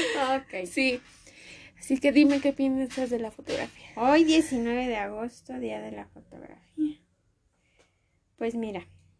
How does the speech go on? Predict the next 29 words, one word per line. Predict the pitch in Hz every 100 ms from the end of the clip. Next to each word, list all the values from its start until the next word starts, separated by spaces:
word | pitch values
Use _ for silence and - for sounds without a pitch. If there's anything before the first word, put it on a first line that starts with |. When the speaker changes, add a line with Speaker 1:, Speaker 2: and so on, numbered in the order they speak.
| _ _ _ _ _ _ _ _ _ _ _ _ _ _
Speaker 1:
la | 262 254
realidad | 254 262 269 277 311
es | 370 381 -
que | - 381 392 - -
ahorita | 233 240 269 320
ya | 302
estamos | 285 - 269 262 269 269
en | 240 226
un | 240 240 240
mundo | 254 254 254 247 233 247 269 - _ _ - _ _ _ _ _ _ _ _
muy | 254 269 294 277 -
digitaliza-, | - 262 - - 185 185 - - 190 -
digitalizado. | 208 240 - 233 - 208 180 170 - 254 277 - -
Speaker 2:
Ujú. | 269 277 359 - _ _ - _ _ _
Speaker 1:
Y, | 262 294 302 302 -
eh, | 214 214 214 214 214 214 214 214 _
todo | 262 294
lo | 277
que | 226
vemos, | 214 233 240
todo | 247 254
lo | 233
conocemos | 208 196 196 233 240 233
es | 226
a | 214
través | 214 196 196
de |
la | 190
fotografía. | 180 170 151 151 -